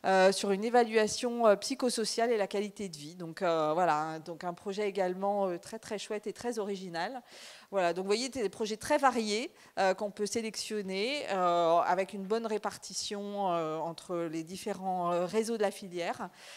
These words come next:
Euh, mais il y a encore, euh, bon, pour l'année prochaine, de la place pour, euh, des sujets, euh, très différents. Donc je vous encourage à soumettre, euh, parce qu'on refera, euh, le, le, l'appel d'offres, euh, l'an prochain. Donc, euh, voilà.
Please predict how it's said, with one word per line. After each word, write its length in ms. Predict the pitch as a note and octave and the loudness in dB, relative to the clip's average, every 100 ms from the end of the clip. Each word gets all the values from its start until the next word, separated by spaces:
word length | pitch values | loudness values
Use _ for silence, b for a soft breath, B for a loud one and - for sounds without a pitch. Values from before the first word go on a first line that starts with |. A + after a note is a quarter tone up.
| B - | B -2
Euh, 300 | F3+ E3+ E3+ | 2 4 4
mais 120 | F#3+ | 2
il 60 | G3 | 2
y 80 | G3+ | 4
a 60 | |
encore, 340 | G3+ A3+ A#3 G#3+ | 4 0 0 2
euh, 340 | G3+ F#3 F3+ | 2 2 0
bon, 240 | E3+ F#3+ | -2 -8
pour 140 | G3 A#3 | -4 0
l'année 220 | A3+ G#3+ | 0 -2
prochaine, 420 | - G3+ - G#3+ | -8 -6 -6 -6
de 80 | G#3 | -2
la 140 | F#3+ | -2
place 300 | F3+ G3 F#3+ | 0 -2 -4
pour, 340 | - G3 F3 F3 | -6 -12 -4 -4
euh, 40 | |
des 140 | E3+ F3 | -2 -6
sujets, 420 | - F3+ F3+ F#3 | -8 -4 0 2
euh, 240 | F#3 D#3 | 2 -2
très 200 | - G#3 | -4 -8
différents. 460 | F#3+ G3+ F3+ D#3 E3+ | -8 -6 -8 -6 -10
Donc 180 | F3 D#3 | -12 -14
je 60 | |
vous 140 | E3+ E3+ | -10 -10
encourage 400 | E3+ F3 F#3+ F#3 | -8 -6 -4 0
à 160 | D#3+ | -2
soumettre, 600 | D#3 - G#3+ F#3+ - - E3 B B B B | -2 -4 -2 -2 -2 -8 -12 B B B B
euh, 220 | D#3+ E3 | -4 -2
parce 220 | F3+ E3+ | -4 -6
qu'on 140 | G3 F3+ | -6 -2
refera, 680 | G#3+ G3+ - G#3 G3 G3 | -2 -4 -4 0 2 4
euh, 260 | F3+ E3+ E3 | 4 4 2
le, 400 | E3 E3 D#3+ D#3+ | 0 -2 -2 -2
le, 340 | D#3+ D#3+ D#3+ | -4 -4 -2
l'appel 360 | E3 F#3+ G3 F3 | 2 2 0 -2
d'offres, 400 | F3+ F#3+ - - | -2 -4 -4 0
euh, 340 | E3+ D#3 D#3 | 2 4 2
l'an 140 | E3 F#3 | 2 2
prochain. 460 | - F3+ - F#3 - B B B B | 0 -2 0 -2 -6 B B B B
Donc, 220 | E3 - | -8 -2
euh, 420 | F3 D3+ D3 D3 C#3+ | 0 2 2 0 0
voilà. 240 | F#3 C3 | 2 2